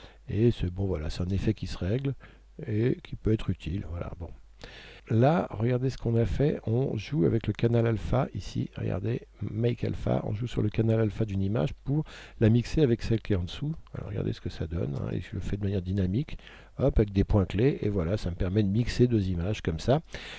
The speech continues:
Là c'est autre chose, c'est un P I P, donc ça veut dire qu'on met un picture in picture, donc on crée, on crée un, on crée une image qu'on met à l'intérieur de l'autre, hein, cette petite image avec un cadre blanc, que l'on insère dans l'autre image, et on fait bouger sa position, voilà, donc ça,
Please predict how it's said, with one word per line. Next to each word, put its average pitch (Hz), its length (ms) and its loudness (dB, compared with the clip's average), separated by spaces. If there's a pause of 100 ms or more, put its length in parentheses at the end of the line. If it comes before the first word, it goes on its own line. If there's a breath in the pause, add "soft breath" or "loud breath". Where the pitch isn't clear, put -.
(140 loud breath)
Là 120 120 8
c'est - 140 4
autre 120 260 4
chose, 196 280 6
c'est - 160 0
un 110 100 2
P 117 200 4
I 113 80 2
P, 165 260 6
donc 123 260 2
ça 110 140 -4
veut 101 100 -2
dire 117 180 -2
qu'on 101 140 -4
met 110 160 0
un 104 140 -2 (180)
picture 139 300 6
in 113 120 6
picture, 143 460 2 (440 loud breath)
donc - 200 -2
on 117 60 2
crée, 143 300 6
on 113 120 2
crée 143 300 4
un, 117 320 4
on 117 140 -2
crée 135 260 2
une 120 120 4
image 120 500 2
qu'on 98 120 -4
met 113 140 0
à 110 80 0
l'intérieur 110 540 0
de 95 80 -2
l'autre, 127 440 -2 (400 loud breath)
hein, - 100 -6
cette - 160 -6
petite - 360 -2
image 104 300 -2 (100)
avec 92 240 -6
un 87 60 -4
cadre 101 360 2
blanc, 101 240 0 (400 loud breath)
que - 120 2
l'on 104 200 4
insère 110 300 4
dans 98 100 0
l'autre 120 260 4
image, 139 340 2
et 147 340 4
on 107 160 0
fait 120 260 6
bouger 104 300 -2
sa - 100 0
position, 78 560 -4
voilà, 107 280 -4
donc 85 180 -6
ça, 90 140 0